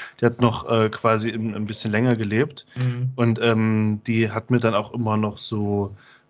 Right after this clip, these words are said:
Speaker 1: ähm, Fotoalben von früher mitgegeben oder auch so manchmal auch so, so D-D-R-Orden, so, da
Speaker 2: Ah,
Speaker 1: ja,
Speaker 2: ja.
Speaker 1: so, eh das halt irgendwie meinte sie immer so,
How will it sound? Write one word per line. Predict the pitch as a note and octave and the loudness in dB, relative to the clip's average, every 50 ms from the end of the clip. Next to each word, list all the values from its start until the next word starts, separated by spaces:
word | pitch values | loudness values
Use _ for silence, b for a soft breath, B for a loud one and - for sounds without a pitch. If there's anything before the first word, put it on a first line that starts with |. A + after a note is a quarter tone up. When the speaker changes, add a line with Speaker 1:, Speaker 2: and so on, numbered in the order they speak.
| _ - | _ -8
Speaker 1:
ähm, | A2 G#2 G2 G#2 G2+ | -4 -2 0 0 0
Fotoalben | G2 - - C3+ C#3+ C3+ C3 B2+ B2+ - A#2 A#2+ A#2 A#2 A2+ A2 A#2 A2+ A2+ G#2+ | 0 4 4 6 6 6 4 2 2 2 4 4 4 4 2 2 0 0 0 -2
von | - - A2+ A2+ | -2 -2 -2 -2
früher | A2 - - - B2 A#2 A#2 A2+ A2 A2 G#2+ G#2+ | -2 -6 -4 -2 2 4 4 4 4 4 2 2
mitgegeben | G#2 G#2+ A2 G#2+ - - A#2+ A2+ A#2 A2+ A2 G#2 A2 G#2+ | 0 -2 -4 -4 -4 -4 -4 -2 0 0 0 0 0 -2
oder | G#2+ G#2+ G#2+ - | -2 -2 -2 -2
auch | G#2+ G#2+ | -4 -6
so | - - A#2 | -6 -4 0
manchmal | A2 G#2+ G#2+ G#2 - B2 A#2 G#2+ G2 | 0 0 0 0 0 2 2 2 2
auch | F#2+ F#2 | 0 -2
so, | - - A#2+ A2+ A2+ A2 | -4 -2 0 0 0 0
so | G#2+ A2+ A2 | -2 -2 -2
D-D-R-Orden, | G#2 - A2+ G2+ A2 A2 G#2 A#2+ A#2+ B2+ A#2+ A#2+ B2 B2 A#2 A2+ A#2+ A#2+ A2+ | 0 0 2 2 2 2 4 4 4 4 4 2 2 2 2 0 -2 -4 -2
so, | A2+ A#2 A#2+ | -2 -2 0
da | G#2+ A2 G#2+ | 0 2 4
Speaker 2:
Ah, | B2 B2 B2+ B2+ B2 B2 A#2+ A#2 A#2 A2 A2 G#2+ G#2+ | 6 6 8 8 8 8 8 8 8 8 6 6 4
Speaker 1:
ja, | G#2+ | 2
Speaker 2:
ja. | A2 A2 G#2+ b b b b b b b | 0 -2 -4 b b b b b b b
Speaker 1:
so, | - - D3 | -18 -12 -8
eh | C#3 C#3+ | -6 -4
das | C3 B2+ A#2+ - B2+ | -4 -4 -4 -4 -4
halt | B2+ C3 B2 | -4 -4 -4
irgendwie | C#3 C#3 C3 B2+ A#2+ B2+ A#2+ | -6 -6 -6 -2 0 0 0
meinte | B2 B2 B2+ B2 B2 | 0 -2 -4 -4 -6
sie | A2+ C#3+ | -8 -8
immer | C3+ C3 B2+ B2 B2 | -6 -4 -2 -2 -2
so, | A#2 A#2+ A#2+ A#2+ | -2 -2 -4 -4